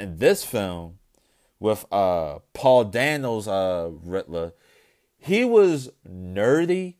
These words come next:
but he was psychotic to the core. He was crazy. He was probably, he probably is just as mentally psychotic as the Joker.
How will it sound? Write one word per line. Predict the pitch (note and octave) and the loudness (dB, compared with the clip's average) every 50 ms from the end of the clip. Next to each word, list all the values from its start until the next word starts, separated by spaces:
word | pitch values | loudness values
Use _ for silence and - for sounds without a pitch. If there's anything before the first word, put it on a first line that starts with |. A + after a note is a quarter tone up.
| _ _ | _ _
but | F#2+ F2+ E2+ | -6 -6 -6
he | F2+ F2 G#2+ A2+ B2 C3 C3 | -8 -12 -10 -8 -6 -4 -4
was | A#2+ G2+ F2+ E2 - | -4 -4 -6 -6 -8
psychotic | - - - E2+ D#2 D#2 D2 - _ _ - - - - - F#2+ G2 G2 F#2+ F#2 F2 E2 _ - | -12 -12 -10 -8 -8 -8 -10 -12 _ _ -20 -20 -20 -12 -6 -2 -2 -2 -2 -4 -8 -12 _ -20
to | - _ _ - F#2+ F2+ | -20 _ _ -10 -8 -6
the | F2 E2 | -6 -8
core. | - _ - - - G2 F2 D#2+ D2 - _ _ _ _ _ _ | -10 _ -16 -10 -8 -6 -6 -6 -8 -10 _ _ _ _ _ _
He | G#3 B3+ | 2 2
was | C#4 C4+ - | 2 2 2
crazy. | - A3 G#3+ G#3+ F#3 A#2+ F2+ D#2 D#2 D#2+ _ _ _ _ _ _ _ _ _ _ _ | 2 4 4 4 4 2 -2 -8 -12 -16 _ _ _ _ _ _ _ _ _ _ _
He | _ F3 | _ 0
was | F#3+ G3+ F#3+ E3+ | 2 2 0 2
probably, | G#3 G#3 G#3+ A3+ A3 A3 F#3 F#3 F#3 F3+ E3 D#3 | 4 6 6 8 6 4 4 0 -2 -2 -2 -4
he | - G3+ A#3+ C4 | -4 -4 -4 -4
probably | - - A3 A3+ B3+ B3+ A3 G#3 G#3 F#3+ | 2 2 4 6 6 4 4 4 2 0
is | F3+ D#3+ | -2 -2
just | - F3+ F3 E3+ - | 0 0 0 0 0
as | E3 D#3 C#3+ | -6 -4 -4
mentally | C#3 C#3+ E3 F3+ E3+ - - D#3 D3 D3+ D3 C#3 C#3 C#3 C3+ _ _ _ _ _ _ _ _ _ _ _ _ _ _ _ _ _ _ _ _ _ _ _ _ _ | -4 -4 -4 -4 -4 -6 -10 -6 -4 -4 -4 -4 -6 -8 -12 _ _ _ _ _ _ _ _ _ _ _ _ _ _ _ _ _ _ _ _ _ _ _ _ _
psychotic | _ - - D3 A#2+ A#2 - - - D3+ D3 C#3+ C3+ C3+ A#2+ - | _ 0 0 2 2 2 -2 -2 2 4 4 4 4 0 -4 -4
as | - A2 A#2+ A2 - | -6 -6 -6 -6 -6
the | - G2+ | -8 -8
Joker. | F2 - - - - A#2+ C3 B2+ B2+ - E2+ D2 D2 | -8 -8 -14 -6 -2 0 0 0 -2 -8 -10 -10 -10